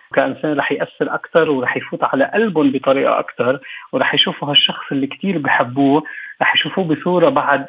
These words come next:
شفافة أكتر، وهذا الشيء اللي هن بيطلبوه، آه، ورح يكون عم بيساعدهم أكتر إنه يصيروا يعملوا imitation لإله أو يم-، يقلدوه بحياته الشخصية. ب-، يعني بكرة ممكن نشهد مثلًا،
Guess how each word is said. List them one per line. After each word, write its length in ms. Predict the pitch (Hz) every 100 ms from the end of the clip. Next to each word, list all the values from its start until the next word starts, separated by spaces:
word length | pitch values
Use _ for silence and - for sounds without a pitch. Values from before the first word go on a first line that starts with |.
| -
شفافة 720 | - - - 202 202 - 175
أكتر، 420 | - - 131 - - _ _
وهذا 320 | 135 160 160
الشيء 300 | 135 - 156
اللي 140 | 139
هن 180 | 131 147
بيطلبوه، 680 | 131 127 127 123 135 139 165 - - - -
آه، 100 | 123
ورح 300 | 120 131 -
يكون 220 | 135 151
عم 140 | 127 127
بيساعدهم 480 | 127 123 139 143
أكتر 360 | 139 - 135 123
إنه 300 | 127 123 131 - - 135
يصيروا 320 | 127 147 135
يعملوا 360 | 131 135 123
imitation 460 | 123 120 120 147 -
لإله 540 | 127 120 127 127 123
أو 280 | 120 120 120 135
يم-، 520 | 127 131 151 131 127
يقلدوه 580 | - 143 135 131 185 139
بحياته 520 | 120 - 120 131 131
الشخصية. 680 | - - - 139 131 123 123
ب-، 320 | 117 120 127 - - - -
يعني 200 | - 123
بكرة 280 | 135 165 147
ممكن 400 | 139 156 143 143
نشهد 360 | 151 - 131 131
مثلًا، 460 | 127 117 123 147